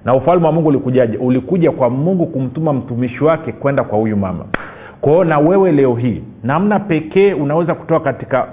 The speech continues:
umaskini ni Mungu kutengeneza mazingira ya wewe kukutana na ufalme wake.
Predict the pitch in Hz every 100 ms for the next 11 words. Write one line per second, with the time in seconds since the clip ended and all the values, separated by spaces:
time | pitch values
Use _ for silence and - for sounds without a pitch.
0 | - 123 120 - 131 101 85 - - 113
1 | 139 139 165 214 170 165 165 147 147 143
2 | 143 180 175 143 135 120 131 131 180 131
3 | - 131 127 127 127 175 175 151 - 123
4 | 117 143 139 110 104 - 104 104 104 101